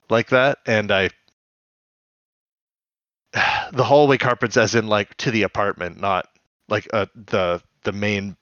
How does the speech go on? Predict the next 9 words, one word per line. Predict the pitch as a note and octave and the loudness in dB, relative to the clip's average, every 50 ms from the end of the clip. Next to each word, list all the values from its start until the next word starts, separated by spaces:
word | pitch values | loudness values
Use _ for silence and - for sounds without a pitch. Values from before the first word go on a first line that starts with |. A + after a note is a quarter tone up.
| _ | _
hallways | - - A2+ G#2 G2+ G2 G2 F#2+ F#2 - - | -6 0 2 2 2 4 2 0 0 -2 -4
to | - - - B2 G#2+ | -6 -4 -2 -2 0
the | G#2 G2+ | 0 0
apartment | F#2 - - G2+ G2 - F2 F#2+ F2+ | -2 0 -2 -4 -4 -4 -8 -12 -8
complex, | - G2 F#2 F2+ E2+ - F2 D#2+ D#2+ - - - | -6 -6 -6 -6 -6 -6 -6 -6 -6 -8 -10 -6
not | F#2+ F2 E2+ - - | -4 -2 -2 -2 -2
my, | F#2 E2+ E2 D#2+ D#2+ D#2+ D#2+ E2 _ _ _ _ _ _ _ _ _ _ _ - | -2 -2 0 0 -2 -4 -4 -6 _ _ _ _ _ _ _ _ _ _ _ -2
my | A2+ F#2+ F#2 F2+ | 0 0 0 2
hallways. | E2 E2 D#2 C#2+ A#1+ G#1+ A#1+ C2+ D2+ - - | 2 0 0 0 0 -4 -6 -6 -6 -8 -10